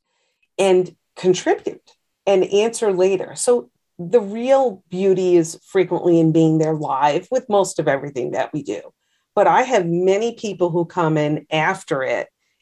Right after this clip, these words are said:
and then we'll just search through, find the questions, answer the ones that they want to answer, or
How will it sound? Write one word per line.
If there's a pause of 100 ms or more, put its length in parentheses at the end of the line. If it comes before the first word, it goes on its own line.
and
then
we'll
just
search
through,
find
the
questions,
answer
the
ones
that
they
want
to
answer,
or